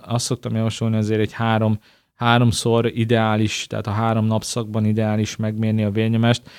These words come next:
Hogyha van kapacitás és van lehetőségünk arra, hogy többször, akkor természetesen egy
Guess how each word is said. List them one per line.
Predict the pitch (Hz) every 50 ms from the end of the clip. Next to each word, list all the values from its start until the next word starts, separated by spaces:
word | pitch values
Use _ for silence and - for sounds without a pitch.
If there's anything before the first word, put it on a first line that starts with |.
| - - _
Hogyha | 127 110 123 117
van | 127 135 131 120
kapacitás | - 139 139 139 143 127 - 127 123 - 120 113 107 -
és | 120 110 - -
van | 120 117 113
lehetőségünk | 110 110 113 110 - - 117 - - - 110 107 104 -
arra, | 113 113 113
hogy | 110 104 - -
többször, | - 117 107 - - - 120 113 110 107 - - - - _ _
akkor | 117 113 - 107
természetesen | - 117 113 110 110 101 - - - - 117 - - 113 110
egy | 107 107 107 -